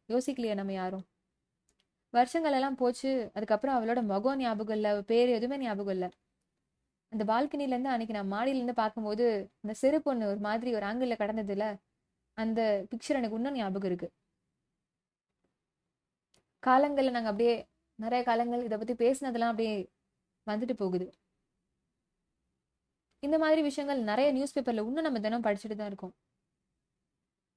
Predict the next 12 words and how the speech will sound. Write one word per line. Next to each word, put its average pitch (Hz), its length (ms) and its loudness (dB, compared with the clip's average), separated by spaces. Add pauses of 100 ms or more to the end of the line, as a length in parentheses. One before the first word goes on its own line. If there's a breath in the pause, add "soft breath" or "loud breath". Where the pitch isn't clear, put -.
(1500)
இது 269 200 0
வந்து 277 160 2 (260)
எல்லாத்துக்குமே 277 460 4 (1200)
ஒரு 226 140 2 (200)
நல்ல 233 140 2 (120)
பாடமா 285 420 4
இருக்கும் 226 240 -2
அப்படின்னு 208 260 -2
நினைக்கிறேன். 185 320 -6 (1800)
லஸ்டா 214 440 2
இருக்கட்டும், 240 400 0 (1200)
பிட்ரேயல், 254 540 2